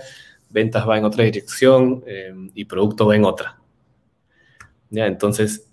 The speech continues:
importante alinear a todos en esa North Star y asignarle una palanca a cada equipo.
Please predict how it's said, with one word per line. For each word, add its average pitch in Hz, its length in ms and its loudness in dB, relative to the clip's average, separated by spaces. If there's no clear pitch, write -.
importante 117 540 2
alinear 123 260 6
a 135 120 2
todos 135 260 4
en 113 80 2
esa 120 160 2
North 127 200 4
Star 143 720 2
y 131 100 -4
asignarle 127 560 0
una 135 200 2
palanca 131 420 2
a 117 40 -2
cada 117 160 0
equipo. - 300 -8